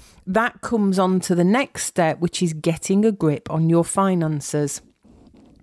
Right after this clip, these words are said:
What would you need to get started? But don't go crazy. Some things can wait until you're established.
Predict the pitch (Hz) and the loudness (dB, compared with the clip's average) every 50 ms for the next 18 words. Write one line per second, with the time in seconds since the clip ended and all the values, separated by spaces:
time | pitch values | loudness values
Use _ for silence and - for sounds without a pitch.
0 | - - - _ _ _ _ _ _ _ - 180 190 233 247 240 277 294 240 - | -18 -18 -18 _ _ _ _ _ _ _ 0 2 4 4 4 4 2 2 2 2
1 | 285 285 277 269 247 208 170 156 147 143 143 156 175 - - _ _ _ - - | 2 4 4 6 4 4 4 4 2 2 0 0 -2 -4 -6 _ _ _ -6 -4
2 | 208 175 - 175 - - - - - - 190 185 180 170 - - - 160 147 139 | -2 0 0 0 0 -2 -4 -4 -2 0 2 2 2 2 0 -2 -2 -2 0 -2
3 | - - - _ _ _ _ _ _ _ _ _ _ _ _ _ - - - - | -2 -8 -14 _ _ _ _ _ _ _ _ _ _ _ _ _ -20 -20 -20 -20
4 | - - _ _ - 214 - - 190 - - 208 208 214 226 233 233 233 - - | -20 -20 _ _ -2 -2 -2 -2 -6 -4 0 2 2 2 2 2 0 -2 -4 -6
5 | 180 156 185 170 165 165 165 165 170 170 165 - - - 180 165 165 165 160 156 | -2 0 2 4 4 4 6 6 4 4 2 -2 -2 0 0 2 4 4 2 2
6 | 151 151 147 143 147 - - - - 220 233 247 214 - 240 220 214 196 - - | 2 2 0 0 0 0 -2 0 0 2 2 0 0 0 2 2 4 2 0 0
7 | - 208 190 185 185 175 175 180 165 165 156 160 175 - - - - 180 175 175 | 0 2 4 4 4 4 2 2 2 2 0 0 0 -2 -4 -4 0 2 4 4
8 | 160 - - 170 170 165 160 170 160 - - 226 220 202 - - 170 156 151 139 | 2 2 2 4 4 4 4 4 2 0 0 0 0 2 2 0 0 0 0 -2
9 | - - - - | -6 -10 -12 -14